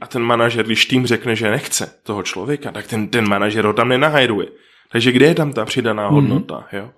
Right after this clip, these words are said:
Speaker 1: A abych necuknul, tak jsem tohleto představil jako vizi, relativně detailně zpracovanou.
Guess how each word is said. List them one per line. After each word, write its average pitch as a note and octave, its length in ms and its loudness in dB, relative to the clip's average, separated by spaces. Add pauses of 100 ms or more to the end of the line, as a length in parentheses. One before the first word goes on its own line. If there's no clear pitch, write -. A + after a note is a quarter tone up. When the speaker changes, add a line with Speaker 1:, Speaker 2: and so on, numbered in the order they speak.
Speaker 1:
A A2+ 80 2
abych D3+ 320 0
necuknul, C#3+ 440 -2
tak C#3 140 -4
jsem C3+ 160 -4
tohleto C3+ 440 0
představil B2 540 -2
jako B2 240 2
vizi, G#2 300 2
relativně A#2+ 460 0
detailně A2+ 380 -2
zpracovanou. F#2 640 -10